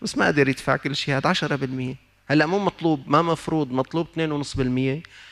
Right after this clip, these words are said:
وإذا أر-، عنده أراضي خمسة بالمية أو عشرة بالمية، وإذا لقى له كنز عشرين بالمية. هيك يعني معظمنا على اثنين ونص بالمية ماشيين. هلأ المهم هذا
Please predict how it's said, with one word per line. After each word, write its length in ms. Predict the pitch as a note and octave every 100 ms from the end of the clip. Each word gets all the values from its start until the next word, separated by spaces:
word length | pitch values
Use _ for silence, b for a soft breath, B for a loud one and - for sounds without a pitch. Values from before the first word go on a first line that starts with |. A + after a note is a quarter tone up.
| B B
وإذا 320 | - C3 C#3
أر-، 120 | D3 C3
عنده 360 | C3 C3+ C3+
أراضي 320 | B2+ C3 C3
خمسة 300 | B2+ C3 -
بالمية 360 | A2+ A#2 C3+ D3+
أو 120 | B2+
عشرة 300 | G2+ - G#2+
بالمية، 340 | G2+ G2+ G#2+ B2+
وإذا 240 | D3 D3+
لقى 200 | D#3 E3
له 100 | D3+
كنز 340 | - D#3+ D3+
عشرين 400 | G2 - A#2 A2
بالمية. 400 | G2 G2 G2 G2 A#2 _ _ _ -
هيك 180 | - -
يعني 340 | - E3+ F3
معظمنا 560 | F3+ F3+ F#3 E3+ E3 F3 B B
على 100 | -
اثنين 200 | B2+ C#3+
ونص 240 | C3 B2 -
بالمية 380 | A2 A2+ A2 G#2
ماشيين. 420 | G#2+ - - C#3 _ B B B B B B B
هلأ 220 | E3+ E3+
المهم 340 | E3+ F#3 G3+ F3
هذا 340 | F3+ F3+ F3